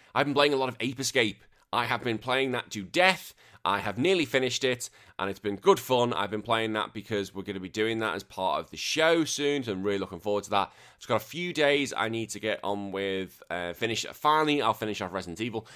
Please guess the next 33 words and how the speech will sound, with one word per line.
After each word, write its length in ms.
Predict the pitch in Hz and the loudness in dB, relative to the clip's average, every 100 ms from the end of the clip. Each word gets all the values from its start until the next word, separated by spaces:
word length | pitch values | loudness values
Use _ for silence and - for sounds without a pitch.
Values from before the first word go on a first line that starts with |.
| - _ | -20 _
and 180 | 104 113 | -2 0
I've 200 | 90 101 | -2 -2
got 200 | - 98 | -2 -6
to 80 | - | -6
do 120 | 101 | -8
Star 340 | 98 - 101 98 | -8 -2 0 2
Wars 260 | 98 98 92 | 0 -2 -4
Episode 420 | - - 92 85 | -8 -4 -4 -2
One 220 | 85 85 | -2 0
Pod 240 | - 247 | 6 6
Racer. 380 | 208 131 110 80 - - | 8 4 2 -2 -4 -18
So 100 | - | -10
I've 60 | 110 | 2
got 160 | 120 | 2
a 40 | 120 | 4
lot 200 | 196 - | 0 0
to 80 | 107 | -6
do 260 | 120 190 | 2 2
and 120 | 196 - | 2 -2
keep 220 | 135 - | -10 -8
me 80 | 131 | -4
busy. 360 | 113 92 78 - _ | -4 -4 -10 -14 _
So 140 | - | -6
that 240 | 160 233 190 | 2 2 2
is 280 | 160 190 143 - - | 2 2 0 -10 -4
everything. 760 | 139 117 113 - 95 85 82 _ | -2 -2 -6 -2 -4 -4 -10 _
Woo! 300 | 403 494 440 - - _ - _ _ | 12 12 12 10 -10 _ -20 _ _
That's 240 | 104 98 117 | -8 -4 -4
a, 140 | 98 - _ _ _ - | -4 -6 _ _ _ -2
that's 160 | 139 | -2
got 280 | - 123 - | 2 0 0
quite 300 | - 131 98 | 4 4 4
through. 460 | - 127 131 107 | -2 0 0 0